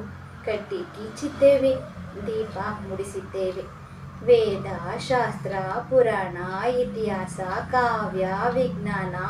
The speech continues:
ಮತಾಪು, ಪಟಾಕಿ, ಸುರುಸುರು ಬತ್ತಿ, ಹೂ ಬಾಣಗಳನ್ನು ಸುಟ್ಟಿದ್ದೇವೆ. ತಮಸೋಮ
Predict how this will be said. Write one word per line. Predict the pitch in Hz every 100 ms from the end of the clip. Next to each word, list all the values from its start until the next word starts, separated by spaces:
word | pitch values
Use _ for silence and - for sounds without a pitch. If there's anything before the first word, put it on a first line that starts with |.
| 240
ಮತಾಪು, | 240 226 220 202 185 - 190 220 240
ಪಟಾಕಿ, | 233 214 202 190 190 196 233 254
ಸುರುಸುರು | 240 262 269 254 214 202
ಬತ್ತಿ, | 196 - 208 247 - - - - -
ಹೂ | 285 285 262
ಬಾಣಗಳನ್ನು | 208 196 285 302 240 214 202 208 202 - - - -
ಸುಟ್ಟಿದ್ದೇವೆ. | 247 - 190 190 190 185 185 - - - - - - -
ತಮಸೋಮ | 359 453 415 320 311